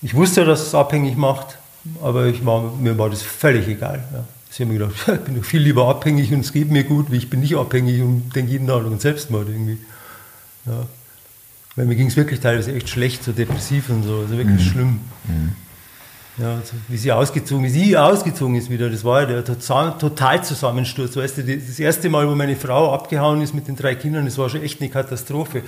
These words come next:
Speaker 1: Aber dann, wo sie dann, nachdem wir wieder zusammengekommen sind, wie die dann auch noch ausgezogen ist, da haben wir gedacht, so jetzt, Jesus, sorry, aber das, das hat ja wohl alles überhaupt keinen Sinn irgendwie.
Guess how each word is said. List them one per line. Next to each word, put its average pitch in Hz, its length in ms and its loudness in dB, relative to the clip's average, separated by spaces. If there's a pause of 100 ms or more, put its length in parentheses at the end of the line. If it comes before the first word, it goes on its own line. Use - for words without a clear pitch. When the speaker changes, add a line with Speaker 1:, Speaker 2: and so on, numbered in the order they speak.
(280)
Speaker 1:
Aber 123 200 2
dann, 160 380 2
wo 123 60 0
sie 202 280 -2
dann, 127 280 2
nachdem 110 320 -4
wir 123 100 0
wieder 120 160 -4
zusammengekommen 147 640 0
sind, 113 100 -6
wie 113 60 -8
die 214 240 2
dann 175 200 -2
auch 190 200 2
noch 156 80 2
ausgezogen 123 500 -2
ist, 113 80 -12 (560)
da 117 100 -2
haben 110 60 2
wir 110 80 2
gedacht, 107 160 -2
so 120 140 -2
jetzt, 110 320 -8 (340)
Jesus, 120 560 -2 (180)
sorry, 120 380 2
aber 113 380 0 (1800)
das, 123 160 -2
das 131 140 -4
hat 139 160 2
ja 139 100 4
wohl 131 140 2
alles 127 200 2
überhaupt 123 340 0
keinen 107 180 0
Sinn 113 180 -2
irgendwie. 117 360 -4